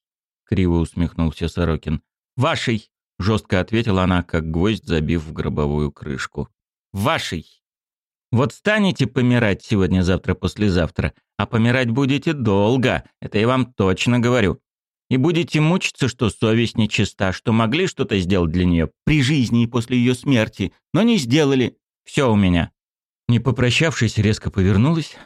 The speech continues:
пошла прочь. Мысли Кольки заметались. Он понимал, что права Анька, и вся его натура рвалась повторить ее демарш – гордо плюнуть на труса в больничном халате, которого только его гнилой ливер интересует.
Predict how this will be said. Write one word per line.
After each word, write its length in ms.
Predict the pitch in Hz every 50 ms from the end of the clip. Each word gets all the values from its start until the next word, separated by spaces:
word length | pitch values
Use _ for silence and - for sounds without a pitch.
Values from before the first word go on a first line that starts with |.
| _ _
пошла 300 | - 92 85 - 92 98
прочь. 400 | - - - 76 - - - - - _ _ _ _ _ _ _ _ -
Мысли 320 | 143 170 151 - 143 135
Кольки 360 | 127 - 131 135 123 - -
заметались. 800 | 104 98 104 101 101 95 - - 90 87 85 82 82 - - - _ _ _ _ _ _ _
Он 140 | - 95 92
понимал, 360 | - 107 110 120 139 151 131
что 220 | - - - 101
права 480 | - - 95 90 90 92 92 90 85 - - _ _
Анька, 520 | 101 107 120 123 123 120 - 107 98 - - _ _ _ _ _ _ -
и 60 | 95
вся 200 | 87 - 120 104
его 140 | 101 98 101
натура 420 | 101 101 95 - - 117 120 104
рвалась 420 | 92 92 87 90 87 90 87 - -
повторить 680 | - 92 85 - _ 98 90 87 107 139 151 - -
ее 160 | 123 117 117
демарш – 520 | 104 110 101 101 98 95 98 - - - - _ _ _ _ _ -
гордо 320 | 85 90 92 90 82 90
плюнуть 500 | - - - 90 92 98 95 87 - -
на 160 | - 85 82
труса 440 | - - - 87 92 90 - - 82
в 100 | 78 76
больничном 500 | 76 82 82 80 82 82 - - 80 78
халате, 540 | - - 80 78 80 87 107 120 120 - 104
которого 360 | - - - - 78 78 73
только 300 | - 80 78 76 - 82
его 140 | 80 78 78
гнилой 340 | 76 78 80 78 78 78 78
ливер 420 | 78 78 80 80 78 78 78 78
интересует. 760 | 76 73 - - 71 73 71 - - 73 71 71 73 71 -